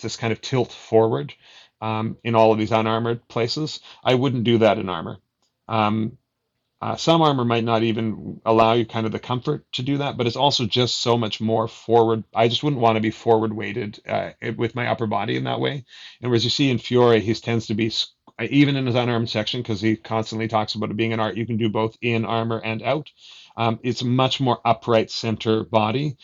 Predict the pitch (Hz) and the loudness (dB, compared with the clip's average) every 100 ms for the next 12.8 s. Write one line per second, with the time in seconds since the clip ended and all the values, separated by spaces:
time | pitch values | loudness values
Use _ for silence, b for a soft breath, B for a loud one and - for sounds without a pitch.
0 | B B 123 127 123 123 117 123 110 - | B B 0 2 0 0 0 0 -2 -2
1 | 113 - 113 113 110 104 107 110 95 - | -2 -2 2 2 2 0 0 -2 -4 -6
2 | 107 107 - 110 107 104 - 104 101 85 | -6 -4 -4 -4 -2 -4 -4 -6 -6 -10
3 | - B B - 156 165 180 190 160 123 | -16 B B 4 4 6 4 4 4 4
4 | 123 143 156 127 110 135 117 113 113 - | 4 2 2 0 0 0 0 0 -4 -4
5 | 123 123 139 127 117 110 117 139 131 - | -2 0 -2 -2 -2 0 -2 -2 -6 -2
6 | 110 117 120 110 - 113 110 117 98 110 | 0 0 0 -2 -6 -4 -4 -4 -2 -2
7 | 98 - 85 - b b b _ - 110 | -2 -4 -6 -12 b b b _ -4 -2
8 | 123 127 117 123 120 117 110 - 123 131 | 0 -2 0 -2 0 -4 -6 -6 -2 -2
9 | - 139 120 117 117 120 113 120 117 - | -2 -2 2 4 4 2 2 0 0 -2
10 | 107 117 110 113 113 113 110 110 107 113 | 0 0 -2 -2 0 2 0 -2 -4 -2
11 | 107 110 107 101 117 110 110 117 123 113 | 0 2 0 -4 -4 -2 0 2 2 0
12 | - 113 117 120 113 113 110 107 | 0 0 0 0 -2 -4 -8 -12